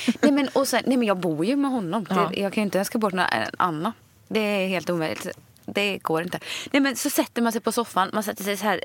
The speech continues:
Speaker 1: lugnt och försiktigt. Rak i ryggen. Nej, jag njuter.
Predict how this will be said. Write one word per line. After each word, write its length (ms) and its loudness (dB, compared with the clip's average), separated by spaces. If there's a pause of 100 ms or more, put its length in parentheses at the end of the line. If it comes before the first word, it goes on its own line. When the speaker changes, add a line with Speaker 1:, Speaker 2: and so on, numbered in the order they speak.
(140)
Speaker 1:
lugnt 420 0
och 60 -8
försiktigt. 680 0 (160)
Rak 380 0
i 40 2
ryggen. 520 0 (320)
Nej, 140 4
jag 240 2
njuter. 560 0